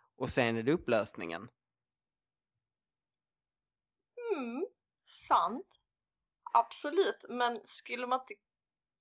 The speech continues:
Speaker 2: kunna argumentera att det är så de flesta filmerna går till?
Speaker 1: För att de flesta f-, har ju flera stegringar.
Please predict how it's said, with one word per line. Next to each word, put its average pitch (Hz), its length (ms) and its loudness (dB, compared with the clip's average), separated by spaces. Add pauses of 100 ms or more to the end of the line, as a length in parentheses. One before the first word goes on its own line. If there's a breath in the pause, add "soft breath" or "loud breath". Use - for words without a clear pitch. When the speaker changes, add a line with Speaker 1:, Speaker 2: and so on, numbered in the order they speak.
(340)
Speaker 2:
kunna 220 200 0
argumentera 233 680 2
att 220 140 -6
det 208 160 2
är 214 60 -2 (380)
så 202 320 -4
de 196 120 -4
flesta 202 460 -10
filmerna 202 460 -12 (100)
går 196 140 -14
till? - 220 -20 (560)
Speaker 1:
För 156 60 2
att 151 80 -2
de 175 120 -4
flesta 190 300 0
f-, 151 260 -2
har 202 120 8
ju 160 120 6
flera 120 540 4
stegringar. 117 920 6